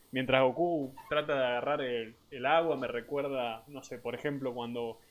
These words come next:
Goku tiene que agarrar a, eh, a Bubbles y a Gregory en Dragon Ball Z, también para fortalecerse.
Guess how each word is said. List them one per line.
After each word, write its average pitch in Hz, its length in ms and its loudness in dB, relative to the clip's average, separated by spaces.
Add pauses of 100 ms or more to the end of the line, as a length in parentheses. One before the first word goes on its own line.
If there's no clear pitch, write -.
(140)
Goku 131 240 -4
tiene 151 180 0
que 139 160 0
agarrar 135 380 4
a, 120 280 -2 (460)
eh, 113 540 -4 (600)
a 120 400 -4
Bubbles 156 440 8
y 131 40 -2
a 117 200 0
Gregory 143 520 2 (160)
en 120 200 -4
Dragon 135 260 4
Ball 127 160 2
Z, 156 500 2 (280)
también 131 220 -6
para 131 180 -2
fortalecerse. 120 800 -2